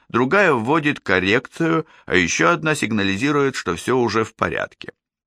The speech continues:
Разрушение системы сдержек и противовесов в этой цепочке может привести к тому, что мозг зациклится на какой-то проблеме и никогда не поверит, что она уже решена.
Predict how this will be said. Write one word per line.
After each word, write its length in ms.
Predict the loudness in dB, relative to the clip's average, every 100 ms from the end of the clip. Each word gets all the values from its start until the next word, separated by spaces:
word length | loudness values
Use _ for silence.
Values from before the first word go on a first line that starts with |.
| _ _ _ _ 0
Разрушение 720 | 2 2 2 2 2 2 0
системы 560 | -4 -8 0 2 2
сдержек 640 | 0 0 2 2 0 -2 -2
и 40 |
противовесов 880 | -2 -2 -2 0 0 0 0 -2 -2
в 60 |
этой 220 | -4 -2 -6
цепочке 600 | -6 -6 -8 -8 -12 -14 -18 -20 -20 -4
может 280 | 2 2 2
привести 380 | 0 0 -2 -6
к 80 | -2
тому, 320 | 0 0 -2
что 280 | -2 0 2
мозг 540 | 2 2 0 -8 -18 _ -10 0
зациклится 760 | 0 0 -6 -2 -4 0 0
на 140 | 0 2
какой-то 460 | 0 0 0 0
проблеме 680 | 0 0 2 0 0 0 -2 _ _ _ _
и 140 | -2 0
никогда 580 | 0 2 0 2 2 2
не 160 | 0
поверит, 520 | 0 0 2 0 -2
что 280 | -4 0 2
она 220 | 2 0
уже 320 | 0 0 0 -2
решена. 460 | -4 -8 -6 -10